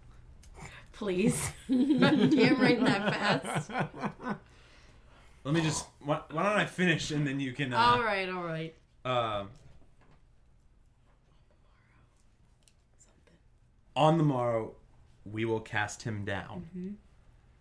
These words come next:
Speaker 2: I fear the night, however. Those that linger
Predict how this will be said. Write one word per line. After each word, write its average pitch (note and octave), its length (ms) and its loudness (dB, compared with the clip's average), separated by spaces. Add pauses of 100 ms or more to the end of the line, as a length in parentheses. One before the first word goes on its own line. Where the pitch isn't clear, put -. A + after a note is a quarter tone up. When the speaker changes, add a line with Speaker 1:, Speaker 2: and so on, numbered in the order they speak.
(560)
Speaker 2:
I F2+ 100 -6
fear A#2+ 400 0
the A#2 120 -6
night, A2+ 360 -2 (100)
however. F#2+ 520 -8 (1200)
Those F#2+ 240 -10
that G2 220 -10
linger G2+ 640 -2